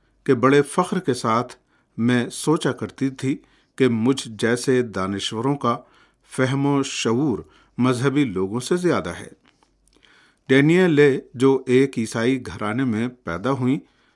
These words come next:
تاکید کے ساتھ کہتی ہیں کہ وہ نہ صرف عیسائیت بلکہ کسی بھی دین کو نہیں مانتی تھیں۔ اس بارے میں وہ کہتی ہیں کہ اگر لاکھوں کروڑوں ڈالر بھی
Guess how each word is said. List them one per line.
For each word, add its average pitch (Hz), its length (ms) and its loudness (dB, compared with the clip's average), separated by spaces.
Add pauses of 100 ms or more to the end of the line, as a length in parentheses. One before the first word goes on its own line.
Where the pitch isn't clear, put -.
(140)
تاکید 123 480 -2
کے 151 100 -2
ساتھ 117 340 -4
کہتی 131 360 -6
ہیں 95 160 -10 (500)
کہ 135 100 4
وہ 131 280 4
نہ 120 220 0
صرف 143 320 0 (160)
عیسائیت 110 580 -2 (460)
بلکہ 127 320 4
کسی 143 420 -2
بھی 139 220 0
دین 131 420 -4
کو 147 200 -2
نہیں 117 260 -2
مانتی 92 420 -4
تھیں۔ - 200 -14 (720)
اس 120 140 -4
بارے 120 260 4
میں 143 160 0 (480)
وہ 113 120 -4
کہتی 117 400 0
ہیں 147 140 0
کہ 147 80 -2
اگر 123 320 0
لاکھوں 113 600 -2
کروڑوں 123 640 -2 (160)
ڈالر 127 360 -2
بھی 98 260 -10